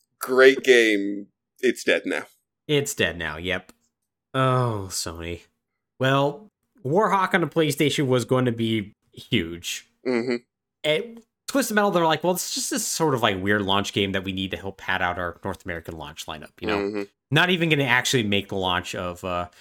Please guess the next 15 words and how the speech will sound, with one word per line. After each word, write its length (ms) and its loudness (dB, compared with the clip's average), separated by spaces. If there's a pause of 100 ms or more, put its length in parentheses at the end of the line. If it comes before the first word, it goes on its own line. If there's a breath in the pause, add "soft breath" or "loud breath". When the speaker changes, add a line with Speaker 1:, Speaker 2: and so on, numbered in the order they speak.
(180 soft breath)
Speaker 2:
the 40 -16
PlayStation. 460 -4
It's 140 -10
gonna 180 -2
arrive, 260 0
like, 200 -4
a 40 -10
month 300 -6
late, 360 -10 (100)
but 220 -8
whatever. 360 0
It's 160 -6
gonna 140 0
be 140 0
there. 420 0